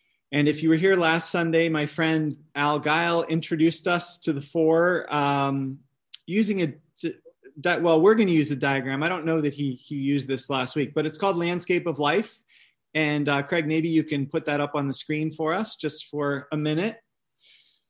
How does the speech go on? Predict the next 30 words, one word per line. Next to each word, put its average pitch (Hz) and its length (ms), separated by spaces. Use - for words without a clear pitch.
I-, 202 280
if 196 240
you 208 100
draw 240 380
out 226 240
the - 80
contours 180 800
of 139 160
your 143 160
life, 139 760
there 160 260
are 147 120
ups 170 240
and 151 160
downs, 113 560
right? 131 380
And, 151 380
um, 139 400
more 190 240
specifically, 175 920
we 175 140
could 196 220
look 233 200
at, 196 360
um, 151 580
four 226 400
different 202 560
types - 300
of - 200
moments 151 840